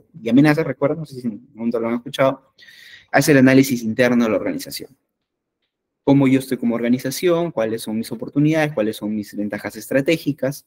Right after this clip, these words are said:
cómo yo compito en el mercado, ¿de acuerdo? En fin, son varios análisis que hace. Luego el análisis externo, por ejemplo, el pestel, ¿recuerdan el pestel?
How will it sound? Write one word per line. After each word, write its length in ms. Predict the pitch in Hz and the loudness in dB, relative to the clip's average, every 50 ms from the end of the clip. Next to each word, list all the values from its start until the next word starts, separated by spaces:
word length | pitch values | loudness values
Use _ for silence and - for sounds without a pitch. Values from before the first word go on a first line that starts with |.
| _ _ _ | _ _ _
cómo 240 | - 127 123 120 120 | 2 4 6 6 6
yo 120 | 117 117 | 4 4
compito 340 | - 110 113 - 117 - 110 | 0 -2 -4 -4 -6 -6 -6
en 80 | 110 | -4
el 80 | 107 107 | -4 -2
mercado, 680 | 110 113 113 113 - 165 156 135 127 123 123 139 - _ _ | -4 -4 -6 -4 0 2 2 4 2 2 0 -4 -6 _ _
¿de 60 | - | -20
acuerdo? 240 | 160 - 202 262 349 277 | -12 -8 -8 -6 -4 -4
En 100 | 214 - | -6 -4
fin, 240 | - 160 160 - _ | -4 -6 -6 -8 _
son 260 | - - 151 147 151 | -6 -2 0 2 2
varios 380 | 143 135 135 135 147 143 - - _ _ - - _ | 2 2 2 2 -2 -4 -8 -16 _ _ -20 -20 _
análisis 400 | - 113 113 117 117 120 127 135 | -4 0 0 2 2 0 -2 0
que 120 | - - 143 | 2 2 2
hace. 180 | 127 - 151 139 | 4 4 2 4
Luego 240 | 127 127 127 127 | 4 6 6 6
el 60 | 123 123 | 4 4
análisis 480 | 117 113 117 113 113 - - - - | 2 2 0 -2 -4 -6 -10 -12 -12
externo, 720 | 123 - - - - 196 180 165 151 143 160 190 214 196 - - 147 - _ | -12 -10 -10 -2 2 2 4 4 2 0 -2 -4 -6 -12 -14 -18 -20 -18 _
por 100 | - 120 | -6 -6
ejemplo, 260 | 117 - 127 117 120 117 | -4 -2 -4 -2 -2 -2
el 100 | 117 120 | -2 0
pestel, 420 | - 151 147 151 - 139 135 139 | 0 -2 -2 -2 -4 -8 -8 -8
¿recuerdan 360 | - 113 - 113 110 123 123 | -10 -10 -10 -8 -6 -4 -4
el 80 | 127 135 | -4 0
pestel? 400 | - 151 147 - - 165 196 | 0 -2 -2 -2 -6 -12 -12